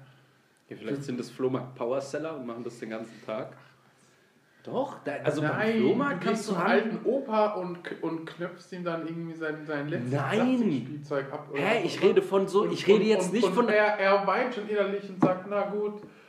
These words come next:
Speaker 2: wenn ich ihm eine Freude mache, ihm scheint's einfach, scheint dem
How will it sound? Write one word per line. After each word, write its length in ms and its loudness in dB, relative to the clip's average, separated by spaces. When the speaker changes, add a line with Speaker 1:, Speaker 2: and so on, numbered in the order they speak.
Speaker 2:
wenn 320 -4
ich 140 -8
ihm 100 -6
eine 220 -2
Freude 340 2
mache, 240 0
ihm 160 -4
scheint's 300 -6
einfach, 220 -8
scheint 580 -8
dem 140 -10